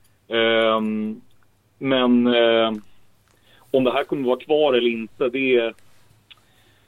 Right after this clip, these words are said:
ehm, tittar man internationellt så kan ju inte jag se några tenden-, eller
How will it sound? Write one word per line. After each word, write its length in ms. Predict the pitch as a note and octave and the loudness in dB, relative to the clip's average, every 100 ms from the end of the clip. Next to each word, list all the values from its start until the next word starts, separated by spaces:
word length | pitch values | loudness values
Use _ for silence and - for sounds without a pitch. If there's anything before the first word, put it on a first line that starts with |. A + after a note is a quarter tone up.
| _ _ _ _ - | _ _ _ _ -2
ehm, 680 | B2 A#2+ A#2+ A#2+ A#2 A2 - - - _ - _ _ _ _ _ _ _ | 2 4 2 2 -2 -8 -14 -20 -20 _ -20 _ _ _ _ _ _ _
tittar 280 | E3 D3+ D3+ | -4 -2 -4
man 140 | D3+ | -4
internationellt 800 | D#3 - D3 C#3+ D3 C3+ F#3 D#3+ - | -4 -4 -4 -4 -4 -2 0 -2 -4
så 260 | C#3 C3+ G#2 - | -2 -2 -4 -10
kan 160 | D3 C3 | -6 -6
ju 60 | |
inte 180 | B2 E3 | -4 -2
jag 200 | C#3+ D#3 - | 0 0 -4
se 120 | C#3 | -6
några 260 | B2 A#2+ A#2 | -4 -4 -6
tenden-, 440 | - B2 A#2+ A#2+ | -4 -2 -2 0
eller 280 | B2 C3 | 2 2